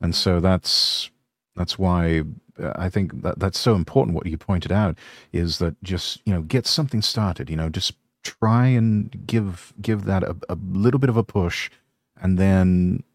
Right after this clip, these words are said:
the, the inertia will kinda take over from, from there after a while. It will build up.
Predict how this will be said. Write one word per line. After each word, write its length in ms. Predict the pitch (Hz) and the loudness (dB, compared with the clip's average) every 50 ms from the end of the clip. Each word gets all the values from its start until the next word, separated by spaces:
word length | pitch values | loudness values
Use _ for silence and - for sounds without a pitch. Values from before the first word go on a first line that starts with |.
| _ _ - | _ _ -12
the, 640 | - 117 90 98 - 101 98 95 92 92 90 87 60 | -12 -12 -12 -6 -4 -2 0 0 0 0 -2 -2 -2
the 180 | 85 92 90 | -2 0 2
inertia 500 | 90 90 98 107 113 104 - - 101 98 | 2 2 4 4 2 2 0 0 -2 0
will 140 | 85 85 82 | -2 -2 -4
kinda 260 | - - 98 90 85 | -4 -2 -2 -2 -2
take 280 | - - 104 92 87 85 | 0 0 0 0 2 2
over 320 | 90 92 90 85 78 78 | 2 2 2 0 -2 -6
from, 360 | 73 - - 78 78 78 76 | -8 -6 -6 -4 -4 -4 -4
from 200 | - - - 82 | -6 -6 -4 -2
there 180 | 80 87 85 80 | 0 0 0 0
after 300 | 76 73 71 - - 73 | 0 -2 -4 -6 -6 -6
a 60 | 73 | -6
while. 320 | 76 80 82 82 78 78 80 | -4 -2 -2 -2 -2 -4 -4
It 120 | 80 - | -4 -2
will 200 | 95 110 117 107 | 0 0 2 2
build 280 | 82 87 95 92 82 85 | 2 0 0 0 2 2
up. 320 | 87 78 - - - | 0 0 0 -4 -8